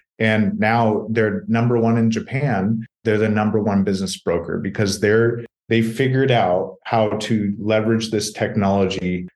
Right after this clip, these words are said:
to match the business owners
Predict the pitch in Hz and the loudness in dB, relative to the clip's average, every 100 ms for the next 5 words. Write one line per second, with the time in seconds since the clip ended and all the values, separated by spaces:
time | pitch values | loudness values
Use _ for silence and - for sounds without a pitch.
0 | - - 117 110 101 98 98 - - - | -12 -2 2 2 2 2 0 -4 -6 -6
1 | - 107 107 104 101 95 - - 113 120 | -8 -2 0 2 2 0 -6 -8 0 2
2 | 123 127 - 131 143 107 98 110 110 | 2 0 0 0 2 2 0 0 -4